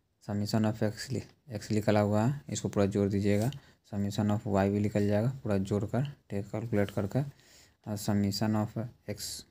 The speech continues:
into y निकल जाएगा, summation of एक्स स्क्वायर निकल जाएगा। ये n का वैल्यू सेवन है, क्योंकि ये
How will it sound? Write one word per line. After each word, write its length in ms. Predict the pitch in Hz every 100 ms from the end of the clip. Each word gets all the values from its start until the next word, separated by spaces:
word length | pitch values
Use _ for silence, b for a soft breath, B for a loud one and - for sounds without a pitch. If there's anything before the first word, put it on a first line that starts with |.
| -
into 280 | 110 104 104
y 100 | 104 104
निकल 240 | 104 107
जाएगा, 300 | 104 104 123 156 - b b b _ _
summation 420 | 107 101 104 107 104
of 80 |
एक्स 220 | 101 98 120
स्क्वायर 260 | - 101
निकल 220 | 98 95 95
जाएगा। 280 | 92 98 - b b b _
ये 260 | 107 - 107
n 80 |
का 80 | 110
वैल्यू 220 | 110 107
सेवन 340 | 107 104 101 95
है, 60 |
क्योंकि 260 | 95 98 113
ये 300 | 107 107 117